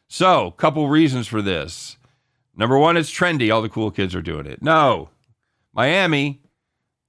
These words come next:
the t-, first time, the, the next time they score in the first inning, it'll be the first time. They have not scored a run in the first inning so far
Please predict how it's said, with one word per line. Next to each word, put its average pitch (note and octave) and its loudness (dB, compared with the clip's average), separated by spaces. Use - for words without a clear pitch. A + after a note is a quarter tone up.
the G2 -8
t-, - -14
first G#3 0
time, F3+ 2
the, B2 -4
the F2 -14
next G#3 -6
time G#3+ 0
they F3+ 0
score F#3 -2
in E3+ 0
the D3+ -2
first F3 -2
inning, D#3+ -2
it'll F#3+ -2
be A#3 -6
the G#3+ -6
first A3+ -2
time. E2 -6
They A#2 -6
have E3 -4
not E3+ -2
scored D#3+ -2
a C3+ -2
run C#3+ -2
in G3 -6
the F3 -6
first C3 -6
inning F#2+ -6
so C#3+ -8
far A#2 -2